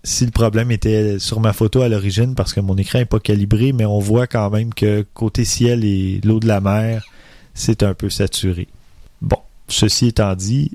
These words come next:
euh, c'est une imprimante qui imprime quand même rapidement. La qualité des photos, j'ai imprimé une photo, euh, sur du papier, euh, huit par dix, en fait huit et demi par, euh,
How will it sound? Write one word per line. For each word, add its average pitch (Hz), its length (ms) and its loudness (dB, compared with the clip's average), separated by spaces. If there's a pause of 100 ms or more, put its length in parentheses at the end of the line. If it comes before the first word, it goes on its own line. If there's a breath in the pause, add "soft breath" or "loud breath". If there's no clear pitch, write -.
(100)
euh, 92 480 2
c'est - 320 -2
une 98 360 2
imprimante 101 480 2
qui - 120 -2
imprime 151 260 0
quand 98 160 2
même 113 180 0
rapidement. 95 540 0 (680 loud breath)
La 135 240 2
qualité 131 480 2
des 113 160 2
photos, 120 440 0
j'ai 104 160 2
imprimé 104 300 0
une 127 80 0
photo, 117 540 0
euh, 92 140 -4 (320 soft breath)
sur 107 220 0
du 98 200 -4
papier, 107 580 2
euh, 92 80 0
huit 101 260 0
par 95 200 -2
dix, 107 280 -2
en 113 100 4
fait 117 220 -2
huit 110 200 0
et 113 40 0
demi 110 240 0
par, 92 280 0
euh, 90 120 0